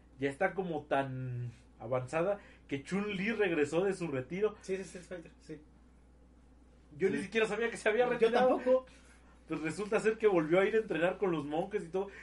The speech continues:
Speaker 1: y hasta que es súper importante la ropa que trae. Estaba viendo un video de, "¿cuándo pasó todo esto?".
Speaker 3: Ah, hubo memes de eso, este, porque la Chun-Li del juego más reciente ya
Speaker 1: Ajá.
Speaker 3: no se ve tan joven como antes.
Speaker 1: Ajá.
Speaker 3: No se ve vieja, pero ya no se ve, pues, como una mocosa.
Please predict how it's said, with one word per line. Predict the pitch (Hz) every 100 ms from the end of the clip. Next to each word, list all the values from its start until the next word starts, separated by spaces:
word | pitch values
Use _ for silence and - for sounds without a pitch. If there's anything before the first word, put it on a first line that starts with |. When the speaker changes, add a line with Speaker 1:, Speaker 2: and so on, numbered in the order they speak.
| -
Speaker 1:
y | 160
hasta | 160 170
que | 151
es | 185
súper | 233 196 160
importante | 156 143 147 156 170 185
la | 196
ropa | 170 185 185
que |
trae. | 175 208 214 214 208 165
Estaba | - 202 233
viendo | 240 262
un |
video | 226 233
de, | 226 - - -
"¿cuándo | - 269 320 359
pasó | 359 269 - 269 294
todo | 320 311 294
esto?". | 226 339 - 440 440
Speaker 3:
Ah, | 208 220
hubo | 208 226
memes | 220 214 226 196
de | 165 165
eso, | 175 208 190 180
este, | 143 - 135 131 120 - - - - -
porque | 165 151 160
la | 156
Chun-Li | 151 202 196 202
del | 202 165 139
juego | 143 180 180
más | 185
reciente | 180 175 180 180 214 - -
ya | 151
Speaker 1:
Ajá. | 156
Speaker 3:
no | 165
se | - 156
ve | 147
tan | 147 135
joven | 117 123 127
como | 120 127
antes. | 143 175 123 - - - -
Speaker 1:
Ajá. | 113 110
Speaker 3:
No | 139 165
se | 202
ve | 180 190 190 - - -
vieja, | 127 107 95
pero | 117
ya | 117 143
no | 160
se | 156
ve, | 147
pues, | 147 147 143
como | 131 131
una | 135 139
mocosa. | 143 190 208 104